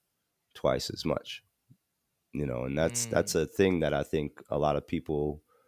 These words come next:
Speaker 1: have a hard time coming to grips with, you know. And, y-, you know, even when I speak to people, I hear them, like, the,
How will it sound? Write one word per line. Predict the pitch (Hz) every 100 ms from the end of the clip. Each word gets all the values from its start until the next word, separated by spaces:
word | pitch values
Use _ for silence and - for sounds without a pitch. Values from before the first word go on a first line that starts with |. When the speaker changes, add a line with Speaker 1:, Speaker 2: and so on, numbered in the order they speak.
| _ _ _ -
Speaker 1:
have | 85
a | 76
hard | - 78 78
time | - 80 73
coming | - 85 78
to | -
grips | - 110 - -
with, | 67 - -
you | 71
know. | 67 69 95 _ _ _ _ _ _ _ _ _ _ _ _ _ - -
And, | 90
y-, | 95 -
you | 101
know, | 92
even | 107 107
when | 98
I | 87
speak | - 113
to | 92
people, | - 82 69
I | 67 78
hear | 90
them, | 82 71 67
like, | 67 67
the, | - 71